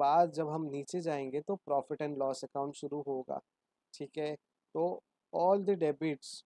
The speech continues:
ठीक है, जितने भी debits है वो हमारे क्या होंगे, expenditures होंगे, और जो भी credit है हमारे profit and loss account में वो हमारे incomes होंगे,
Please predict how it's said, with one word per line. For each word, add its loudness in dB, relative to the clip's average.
ठीक -8
है, 4
जितने -2
भी 0
debits -2
है 0
वो 0
हमारे 0
क्या -2
होंगे, -2
expenditures -4
होंगे, -2
और 2
जो 0
भी 2
credit -2
है 0
हमारे -2
profit -4
and -4
loss -2
account -6
में -2
वो -2
हमारे -2
incomes -2
होंगे, -8